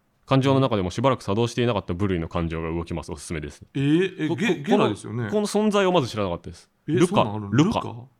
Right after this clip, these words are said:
Speaker 1: ルカのゲラネクスト。だから、
Speaker 2: ルカのゲラ。
Speaker 1: ゲラでレギュラーになる前のやつですよね。その、なんかトラ-、
Speaker 2: あ、そういうことやんな。
Speaker 1: トライアルみたいな。
Speaker 2: そうそう。そういうことやんな。え、
Speaker 1: が、
Speaker 2: でもそれ芸人以外であんの？まあ、あの、なんかミュージシャンとかいるけど。
Speaker 1: でもお笑いなたりで一瞬見た気がする。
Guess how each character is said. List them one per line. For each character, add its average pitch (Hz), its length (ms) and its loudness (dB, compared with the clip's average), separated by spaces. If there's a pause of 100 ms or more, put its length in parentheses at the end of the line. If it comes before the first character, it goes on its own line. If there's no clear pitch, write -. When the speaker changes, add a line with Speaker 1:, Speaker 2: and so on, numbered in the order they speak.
Speaker 1:
ル 151 120 2
カ 139 140 2
の 90 120 0
ゲ 101 120 0
ラ 98 80 0
ネ 107 140 0
ク 92 100 -12
ス - 80 -16
ト。 - 140 -16 (400)
だ 135 100 -2
か 139 60 4
ら、 131 60 0
Speaker 2:
ル 139 60 -2
カ 120 60 -4
の 101 100 -8
ゲ 147 140 4
ラ。 185 80 6
Speaker 1:
ゲ 185 40 6
ラ 185 80 4
で 196 260 4
レ 127 120 4
ギ 143 120 4
ュ - 20 6
ラ 165 60 8
ー 156 160 4
に 165 120 4
な 165 140 4
る 135 80 4
前 170 260 4
の 196 360 4 (240)
や 107 100 -2
つ 101 100 -10
で 85 60 -6
す - 80 -14
よ - 80 -8
ね。 180 220 -4 (460)
そ 110 140 -4
の、 98 300 0 (400)
な 101 140 -2
ん - 20 -2
か 95 100 -6
ト - 80 -4
ラ-、 - 60 2
Speaker 2:
あ、 - 20 4
そ 202 60 6
う 185 40 4
い - 40 2
う - 20 0
こ 147 60 6
と - 0 -
や 127 60 8
ん - 0 -
な。 123 60 8
Speaker 1:
ト 123 60 8
ラ - 0 -
イ 123 60 8
ア 123 40 8
ル 120 80 8
み 113 80 4
た 90 120 2
い 85 40 -4
な。 85 60 -2
Speaker 2:
そ 82 40 -4
う - 20 -6
そ - 60 -18
う。 - 80 -20
そ - 120 2
う 180 40 8
い - 20 6
う - 40 6
こ 160 40 2
と 127 60 0
や 101 60 0
ん 104 80 -6
な。 117 260 -4
え、 - 20 -4
Speaker 1:
が、 185 180 8
Speaker 2:
で 262 60 2
も 170 100 2
そ 147 100 -2
れ 117 40 -4
芸 196 220 4
人 262 160 0
以 427 40 -2
外 294 160 2
で 123 100 -2 (140)
あ 180 120 4
ん 247 100 0
の？ 113 140 -2
ま 156 320 0
あ、 160 60 -4
あ - 20 0
の、 151 160 0
な 196 80 0
ん - 20 0
か 143 140 -2 (160)
ミ 220 140 -4
ュ 311 80 2
ー - 20 -2
ジ 185 60 -6
シ 175 80 -4
ャ - 20 -2
ン 143 40 -4
と 127 60 -6
か 117 80 -2
い 151 100 0
る 240 140 0
け 113 140 0
ど。 120 420 -2
Speaker 1:
で 156 60 0
も 147 180 0
お - 40 -2
笑 196 400 -2
い 185 40 -2
な 190 160 0
た 180 100 2
り 131 140 2
で 110 80 2
一 113 60 2
瞬 160 260 2
見 160 60 2
た 117 100 -2
気 92 80 -6
が 87 80 -4
す 82 140 -8
る。 78 200 -8